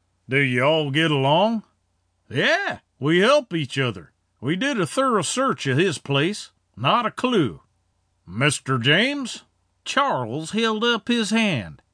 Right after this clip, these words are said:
"Charlie, please." "Okay, Charlie. I only have one part-time deputy,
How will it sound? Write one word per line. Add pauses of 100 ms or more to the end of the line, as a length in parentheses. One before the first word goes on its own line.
(140)
"Charlie,
please." (640)
"Okay,
Charlie. (420)
I
only
have
one
part-time
deputy,